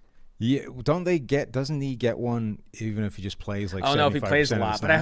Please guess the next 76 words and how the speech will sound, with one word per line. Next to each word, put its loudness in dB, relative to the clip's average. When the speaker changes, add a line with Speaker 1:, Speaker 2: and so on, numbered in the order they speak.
Speaker 2:
hope -4
they've 2
gamed -2
the -2
system -4
enough. 0
They 0
realize 8
Speaker 1:
Right, 2
like, 10
Speaker 2:
that, 10
like, 6
Speaker 1:
if 6
we 10
Speaker 2:
<laughs> 6
Speaker 1:
suck, 10
that 8
dude's 6
sitting 6
Speaker 2:
I'll 12
Speaker 1:
on 6
Speaker 2:
tell 12
Speaker 1:
the 12
Speaker 2:
you 12
right 10
Speaker 1:
bench. 10
Speaker 2:
now, 0
week 4
six 4
is -4
gonna 4
be 4
very 6
important. -2
Th-, -2
weeks 4
one 8
through 4
six, 4
Carson 2
Wentz 0
is -6
a -4
dumpster 0
fire. 4
They're 4
gonna, 2
Speaker 1:
<laughs> -12
Speaker 2:
they're 8
gonna 6
drop, 6
not 4
drop 6
him, -4
but -2
bench 6
him 0
so -2
they 2
avoid 4
giving 4
Speaker 1:
Yeah. 8
Speaker 2:
up -2
the -10
first -4
round -10
pick. -6
Speaker 1:
Right. 2
Um, 0
yeah, 8
I, 4
I 6
mean, 6
I 6
think 2
that's, 2